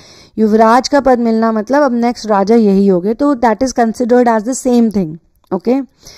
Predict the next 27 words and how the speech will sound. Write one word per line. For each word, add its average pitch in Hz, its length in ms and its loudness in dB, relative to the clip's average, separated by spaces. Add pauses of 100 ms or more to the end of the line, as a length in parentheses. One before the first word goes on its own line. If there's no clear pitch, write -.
(260)
तो 262 60 2
लोग 233 260 4
तो 277 100 0
काफ़ी 262 340 0
एक्साइटेड 220 520 -2
थे, 233 80 4
लेकिन 226 320 0
रात 214 320 0
भर 240 180 2
कैकेयी 233 360 0
अपनी 220 260 0
जिद 208 220 -2
पे 220 80 0
अड़ी 208 300 0
रही। 208 260 0 (400)
बीच 220 200 -2
बीच 214 200 -2
में 226 80 0
महाराज 208 440 0
होश 208 240 -2
में 214 120 -2
आते, 202 240 -2
उनको 208 260 -2
समझाते। 196 600 -4 (520)
उधर 233 440 2
नगर, 214 440 2
अब, 208 400 -6